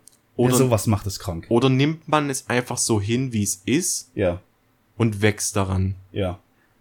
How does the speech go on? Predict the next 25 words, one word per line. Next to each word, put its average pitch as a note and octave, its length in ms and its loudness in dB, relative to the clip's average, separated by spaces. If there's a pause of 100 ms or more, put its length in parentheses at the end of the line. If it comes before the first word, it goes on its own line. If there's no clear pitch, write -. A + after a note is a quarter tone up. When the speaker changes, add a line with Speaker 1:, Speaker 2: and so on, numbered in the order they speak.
(280)
Speaker 1:
Aber G2+ 100 0
Speaker 2:
Also G#2 220 2
wer G2 140 2
sowas G#2+ 320 -2
plant, G2 320 0
ist - 160 -10
Speaker 1:
Ja, C3 100 4
aber F#3+ 100 2
Speaker 2:
krank. - 60 -4
Speaker 1:
denkst F3 240 -2
du C3 80 -4
nicht, A#2+ 300 -6
dass E3+ 160 -2
es - 380 -6
Kleinigkeiten D#3+ 960 -2
gibt, G3 300 -6
die B2 100 -4
was A2+ 220 0
man G#2+ 260 -2
tut, E3+ 400 -4
weil B2 80 2
man A#2+ 140 -2
im G2+ 140 -2
Hinterkopf B2 560 -4
hat, D3+ 160 -4